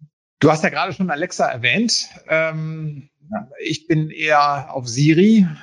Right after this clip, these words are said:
Speaker 1: Ähm, also Sprachassistent ist irgendwie total klasse und, ähm,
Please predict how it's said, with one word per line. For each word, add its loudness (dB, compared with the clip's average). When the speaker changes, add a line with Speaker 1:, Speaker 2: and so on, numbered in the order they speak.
Speaker 1:
Ähm, -6
also 0
Sprachassistent -4
ist -10
irgendwie -4
total -4
klasse -4
und, -8
ähm, -4